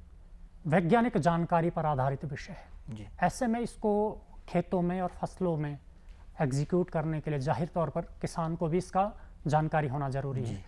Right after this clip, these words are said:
Speaker 1: उसका कौशल विकास और उसका प्रशिक्षण होना जरूरी है।
Speaker 2: जी।
Speaker 1: क्या इसे हमारे आज के जो किसान हैं, नवोदित जो किसान हैं, एक स्वरोजगार के रूप में भी देख सकते हैं कि आपकी प्रयोगशाला या विभाग के माध्यम से प्रशिक्षण लेकर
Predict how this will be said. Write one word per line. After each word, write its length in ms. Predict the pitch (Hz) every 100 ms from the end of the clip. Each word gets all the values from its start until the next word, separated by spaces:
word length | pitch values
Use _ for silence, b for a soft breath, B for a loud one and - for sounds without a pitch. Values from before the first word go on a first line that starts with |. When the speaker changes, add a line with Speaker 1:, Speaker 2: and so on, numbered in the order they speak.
| b b
Speaker 1:
उसका 220 | 208 -
कौशल 460 | 214 - 208 - 247
विकास 360 | 196 208 190 -
और 80 | 175
उसका 220 | - 190
प्रशिक्षण 460 | 175 - - -
होना 280 | 190 156 147
जरूरी 320 | 135 143 147
है। 200 | 135 -
Speaker 2:
जी। 180 | 113 104 - b b b -
Speaker 1:
क्या 360 | 269 269 233 - -
इसे 260 | - 277
हमारे 360 | 262 190 214 226
आज 220 | 202 190
के 120 | -
जो 100 | 180
किसान 420 | 175 175 180 175 165
हैं, 240 | 165 190 - b b b b -
नवोदित 560 | 156 147 165 185 175 - - -
जो 300 | 226 151 160 160
किसान 340 | - - 175 165
हैं, 220 | 180 -
एक 100 | 220
स्वरोजगार 520 | - 185 190 170 175
के 220 | 175 175 170
रूप 160 | 175 - 175
में 120 | 160
भी 80 | 170
देख 160 | 170
सकते 280 | - 190 214
हैं 40 |
कि 280 | 190 202 208 B B B
आपकी 340 | 175 180 -
प्रयोगशाला 580 | 180 175 175 - 165 160
या 280 | 156 156 175 b b b
विभाग 280 | 156 113 151
के 60 | 196
माध्यम 340 | 165 151 156
से 120 | 165 156
प्रशिक्षण 540 | 175 - 220 - 202
लेकर 360 | 165 156 147